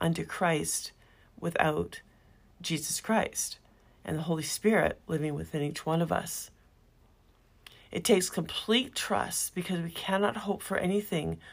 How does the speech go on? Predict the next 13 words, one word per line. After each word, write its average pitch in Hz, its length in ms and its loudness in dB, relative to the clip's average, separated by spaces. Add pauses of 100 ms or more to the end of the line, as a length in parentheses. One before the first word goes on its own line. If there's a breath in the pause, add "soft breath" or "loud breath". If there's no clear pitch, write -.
(160 loud breath)
we 175 120 0
already 170 880 4
have, - 720 2 (1040 soft breath)
right? 170 460 -4 (1400 soft breath)
And 190 240 0
so 214 260 8
we 220 240 4
really 233 280 4
do 220 380 4 (460)
need 202 240 2
to 202 80 2
wait 165 200 -2
patiently - 880 -2